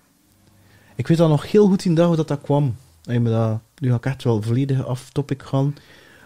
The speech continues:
Ik was achtendertig, ik werkte bij een softwarebedrijf. Een Japans, Ameri-, Canadees, Amerikaans, ja, Canadees, Japans softwarebedrijf.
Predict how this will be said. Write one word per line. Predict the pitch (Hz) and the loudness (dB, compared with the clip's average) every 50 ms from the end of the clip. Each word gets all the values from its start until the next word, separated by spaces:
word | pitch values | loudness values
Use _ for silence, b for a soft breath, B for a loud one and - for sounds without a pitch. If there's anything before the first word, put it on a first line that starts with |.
| B B B B B 98 98 B B B | B B B B B -20 -20 B B B
Ik | _ 120 - - | _ -12 -4 -2
was | 135 127 127 - - | -2 -2 -2 -4 -6
achtendertig, | - 180 180 - - 151 139 123 123 131 147 151 - - 170 151 151 | -6 -6 -6 -4 -2 0 2 2 2 0 0 -2 -4 -6 -8 -8 -8
ik | 156 - - - - | -12 -12 -12 -6 -4
werkte | 131 131 127 - - | -4 -4 -2 -4 -6
bij | 117 120 117 117 | -2 -2 0 -2
een | 110 | -2
softwarebedrijf. | - - 139 - - - 156 143 143 139 139 143 143 147 147 - - _ _ _ _ _ _ _ _ _ _ _ _ _ _ _ _ _ _ _ _ _ _ - - | -4 -6 -8 -10 -6 -6 -4 -4 -2 0 0 0 0 -2 -4 -10 -20 _ _ _ _ _ _ _ _ _ _ _ _ _ _ _ _ _ _ _ _ _ _ -16 -6
Een | - 107 104 104 104 101 | -4 -2 0 0 0 -2
Japans, | 95 95 - _ - 110 120 123 117 - - - - - - - _ - | -2 -6 -6 _ 0 2 2 2 0 0 -4 -6 -6 -8 -10 -14 _ -6
Ameri-, | 120 110 110 107 104 - _ _ | -4 -2 -2 -2 -4 -6 _ _
Canadees, | - - 123 117 104 98 101 113 123 135 - - - | -4 -2 0 2 2 0 0 -2 -2 -2 -4 -8 -6
Amerikaans, | 139 127 117 113 110 107 - - 117 120 127 123 - - - | -4 -2 -2 -2 -2 -4 -4 -4 -2 -2 -2 -4 -6 -10 -10
ja, | 117 113 113 113 | -6 -6 -6 -4
Canadees, | - 120 120 120 110 117 120 127 123 | -2 0 2 2 2 2 2 2 2
Japans | 127 117 113 - 127 127 127 - | 0 -2 -2 -2 -2 -2 -2 -2
softwarebedrijf. | - 123 - - - 123 123 120 117 120 123 131 127 | -6 -8 -8 -6 -8 -6 -4 -4 -2 0 -2 -2 -4